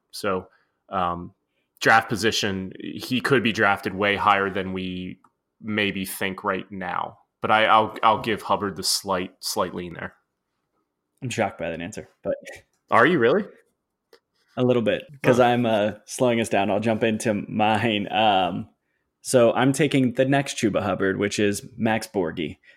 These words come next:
Speaker 2: Um, I don't think he's going to be the workhorse, um, that Hubbard is now in the same way. I think he's going to be a little bit more all around,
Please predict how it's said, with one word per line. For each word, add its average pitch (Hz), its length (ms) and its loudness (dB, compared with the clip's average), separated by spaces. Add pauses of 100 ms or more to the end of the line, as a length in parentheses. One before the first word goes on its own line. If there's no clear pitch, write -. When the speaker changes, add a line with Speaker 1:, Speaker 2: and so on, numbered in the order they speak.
(120)
Speaker 2:
Um, 101 340 0
I 110 80 2
don't 135 300 4
think 143 160 -2
he's 127 220 2
going 117 280 0
to 107 80 -2
be 107 280 0
the 101 140 -2
workhorse, 107 720 -2 (360)
um, 87 540 -2 (260)
that 101 580 2 (440)
Hubbard 113 280 2
is 104 200 2
now 104 500 0 (120)
in 113 140 2
the 104 80 0
same 107 340 0
way. 101 400 -2 (400)
I 98 80 -4
think 117 240 -2
he's 113 240 -2
going 113 300 -2
to 104 100 -10
be 104 340 -2
a 92 100 0
little 107 200 0
bit 107 160 0
more 104 240 -2
all 101 240 0
around, 104 500 -4